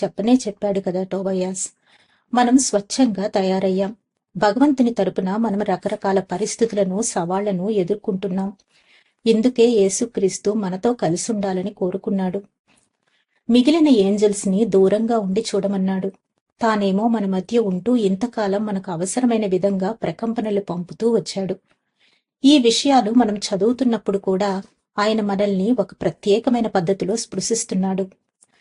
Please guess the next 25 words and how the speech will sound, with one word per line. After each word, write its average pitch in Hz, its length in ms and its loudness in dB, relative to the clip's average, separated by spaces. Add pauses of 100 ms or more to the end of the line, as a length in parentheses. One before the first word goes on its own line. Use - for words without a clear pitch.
(320)
ఈ 294 120 6
కొత్త 285 320 0
సమాచారాన్ని 214 880 -2
మనం 202 260 -2
బయటకు 190 360 -2
తెస్తున్నందుకు 196 960 -2 (360)
మనకాయన 202 580 0
థాంక్స్ 202 540 -6
చెప్తున్నాడు. 190 520 -2 (680)
ఈ 320 160 8
సమాచారం 240 720 2
వల్ల 190 340 2
మన 214 180 -2
పాత 185 420 -4
ఆలోచనలు 202 720 0
చాలా 226 500 -2
వరకు 220 340 0
మారిపోతాయి. 190 800 -2 (640)
మొదటి 233 380 4
మూడు 233 300 4
పాలరాళ్లను 196 760 0
కలిపి 190 380 -4
అలవరుచుకొని 196 840 -2 (460)
మనం 220 320 2
వేస్తున్న 196 560 0